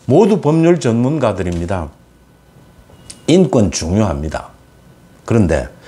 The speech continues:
이래는 순서가 있는 것이죠. 일반인들도 모두 압니다. 검찰과 경찰은 뭐 수사권을 어떻게 조정하든 그건 뭐 기관이 다르니까 편의상 조정을 해라. 그런데 가장 중요한 건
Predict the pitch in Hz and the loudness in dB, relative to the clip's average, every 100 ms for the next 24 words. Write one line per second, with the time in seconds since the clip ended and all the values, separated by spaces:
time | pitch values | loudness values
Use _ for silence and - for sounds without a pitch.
0 | - - - 110 123 202 269 214 - 135 | -20 -20 -2 2 4 6 4 2 -2 -2
1 | 127 226 247 208 107 98 92 90 85 135 | 0 2 2 2 0 -4 -6 -8 -8 -6
2 | 90 - _ _ _ _ _ - - - | -8 -12 _ _ _ _ _ -20 -20 -20
3 | - - - 262 269 262 247 233 202 151 | -20 -2 4 6 6 4 4 4 2 4
4 | 202 196 165 110 120 143 117 80 - 143 | 2 4 2 2 0 -2 -2 -2 -4 -2
5 | 170 202 240 262 254 165 117 - 160 151 | -2 0 2 4 2 0 -4 -6 -4 2
6 | 156 113 71 - _ _ - 190 135 127 | 2 0 -8 -18 _ _ -2 0 0 0
7 | 165 190 254 139 95 180 254 247 - 180 | -2 4 4 4 2 -2 0 0 0 2
8 | 233 165 147 190 139 80 92 135 233 147 | 2 2 0 2 2 -2 -2 2 4 4
9 | 135 120 95 85 160 202 208 175 127 - | 4 4 2 0 2 4 4 2 -4 -8
10 | 107 143 196 - 139 92 - _ - - | -2 0 0 0 -2 -2 -10 _ -20 -20
11 | - 226 254 170 170 165 147 180 156 127 | -4 4 4 4 0 0 0 2 2 0
12 | 143 101 151 180 - 170 226 220 123 110 | -2 -2 -2 -2 -2 0 2 2 0 0
13 | 127 101 101 131 | 0 -2 0 -2